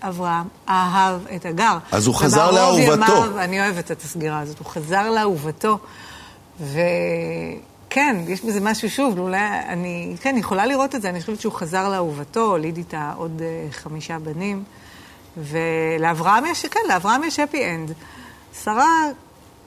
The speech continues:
Speaker 1: קצת פחות, אבל, אה, אני מקווה שקצת, אה, הצ-, הצלחנו לעשות לה איזשהו תיקון, להבין
Speaker 2: והיא
Speaker 1: מה
Speaker 2: שרה
Speaker 1: עבר עליה.
Speaker 2: אימנו.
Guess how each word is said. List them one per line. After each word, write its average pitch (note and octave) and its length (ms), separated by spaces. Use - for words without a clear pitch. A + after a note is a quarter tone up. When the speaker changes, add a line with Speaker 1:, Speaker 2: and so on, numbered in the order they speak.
Speaker 1:
קצת - 400
פחות, F3 460
אבל, E3+ 320
אה, F#3 280
אני F#3+ 80
מקווה G3 320
שקצת, E4 440
אה, D#4+ 160
הצ-, C4 260
הצלחנו B3+ 480
לעשות B3+ 340
לה C4+ 80
איזשהו A#3+ 240
תיקון, C4 520
להבין F#3 460
Speaker 2:
והיא A#3 60
Speaker 1:
מה A#3 120
Speaker 2:
שרה E2 260
Speaker 1:
עבר G#2+ 80
עליה. A#2 320
Speaker 2:
אימנו. F#3+ 280